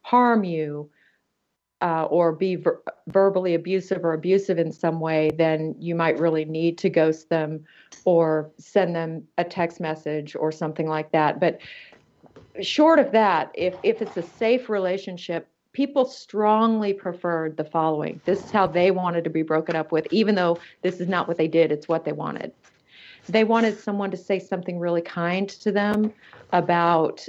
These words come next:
uh, having enjoyed meeting them. It depended how long they'd known each other. So it could be, say kind things about things that worked in the relationship,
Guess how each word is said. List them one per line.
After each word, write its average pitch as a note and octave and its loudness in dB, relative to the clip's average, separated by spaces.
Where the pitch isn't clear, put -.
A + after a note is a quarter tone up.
uh, D#3 -2
having A3 0
enjoyed F#3 0
meeting A#3+ 2
them. G#3+ 0
It G3 -4
depended C4+ -2
how F3 -4
long E3 -4
they'd D#3+ -4
known D#3 -8
each D3+ -10
other. C#3 -4
So C#3+ -2
it - -4
could F#3 -4
be, E3 0
say - 0
kind F#3 -2
things F3 -2
about E3 -2
things F3 -6
that - -6
worked F3 -2
in F3 -6
the F3 -4
relationship, D#3+ -4